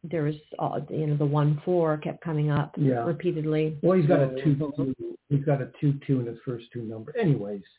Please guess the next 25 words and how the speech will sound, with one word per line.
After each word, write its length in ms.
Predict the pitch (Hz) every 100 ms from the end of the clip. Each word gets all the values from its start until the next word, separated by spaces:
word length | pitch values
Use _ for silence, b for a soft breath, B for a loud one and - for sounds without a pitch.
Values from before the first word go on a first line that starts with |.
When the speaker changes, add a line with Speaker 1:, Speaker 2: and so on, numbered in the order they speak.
| _ _ _ _ _ -
Speaker 2:
um, 460 | 135 113 98 101 143 _ - - _ _ _ _ _ -
Speaker 1:
But 220 | 175 147
there's 160 | 220 160
Speaker 2:
talking 80 |
Speaker 1:
an 100 | 135
eleven 420 | 196 175 170 156 147
factor, 420 | 147 139 - 147
and 100 | 156
then 100 | 156
he 100 | 151
has 100 | 151
a 60 | 156
ten 380 | 165 170 147 147
in 100 | 143
his, 180 | 147 147 -
in 100 | 160
his 160 | 143 135 139
year, 440 | 160 147 123 151 147 -
n-, 140 | 151 -
nineteen 380 | 156 143 147 143
sixty-three, 600 | 131 - 143 123 127 120
which 220 | - 147
is 140 | - 143 _ _ -
her 80 | 120
karmic. 420 | 120 214 208 175